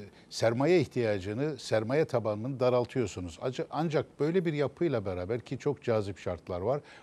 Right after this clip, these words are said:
Bakıyorsunuz vergisi de yok, komisyonu da yok vesaire. Bu yüzde dörtlük ki bunlar, e, kendi döviz bazında, altın bazındaki rakamlardan söz ediyoruz. Bunlar, e, yatırımcıyı cezbedecek unsurlar.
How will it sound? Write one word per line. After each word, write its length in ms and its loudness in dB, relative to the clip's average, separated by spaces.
Bakıyorsunuz 560 -4
vergisi 440 -4
de 60 -8
yok, 200 -4
komisyonu 520 -8
da 60 -4
yok 200 -2
vesaire. 580 -4
Bu 40 -4
yüzde 360 -2
dörtlük 540 -2
ki 160 -4
bunlar, 320 0
e, 320 0
kendi 360 -4
döviz 280 -2
bazında, 400 -2
altın 360 -2
bazındaki 520 -4
rakamlardan 560 -2
söz 240 -4
ediyoruz. 380 -8
Bunlar, 300 2
e, 280 -6
yatırımcıyı 680 -2
cezbedecek 640 2
unsurlar. 520 0